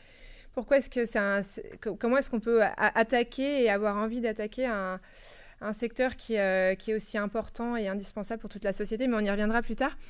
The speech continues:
Moi, je voulais vous demander aujourd'hui, euh, qu'est-ce qui, euh, fait la particularité du secteur de la santé en termes de menaces aujourd'hui ? Est-ce que, euh, est-ce qu'il y a des menaces particulières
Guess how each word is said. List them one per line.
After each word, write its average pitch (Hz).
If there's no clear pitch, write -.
Moi, 247
je 240
voulais 254
vous 254
demander 262
aujourd'hui, 240
euh, 196
qu'est-ce 320
qui, 254
euh, 202
fait 262
la 220
particularité 233
du 220
secteur 220
de 214
la 190
santé 214
en 214
termes 214
de 208
menaces 208
aujourd'hui ? 196
Est-ce 214
que, 226
euh, 196
est-ce 202
qu'il -
y 247
a 220
des 214
menaces 226
particulières 233